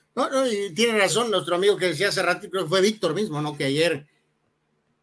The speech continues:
pues entre los dos, Carlos, ¿no? Se aventaron sus dramitas, eh, eh, Jansen y, y, este, y Kimbrel. Pero bueno,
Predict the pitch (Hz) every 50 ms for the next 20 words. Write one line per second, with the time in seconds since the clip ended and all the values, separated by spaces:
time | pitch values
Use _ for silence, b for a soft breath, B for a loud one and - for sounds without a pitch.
0 | _ _ _ _ - 147 147 151 170 160 147 185 175 175 175 175 147 190 220 269
1 | 262 - - 196 180 170 160 147 139 147 214 220 - 185 165 160 156 147 185 190
2 | 196 196 160 139 156 135 156 156 156 175 190 185 - - 160 143 - - 147 143
3 | 139 135 135 131 127 139 - 151 147 139 135 135 131 131 135 127 - 170 180 185
4 | 175 - 170 156 143 131 123 123 123 - 131 127 131 131 131 123 - - - 135
5 | 131 131 131 - - 139 - - 226 269 240 180 139 123 - - - _ _ _
6 | _ _ _ _ _ _ - 180 180 185 202 240 277 262 254 254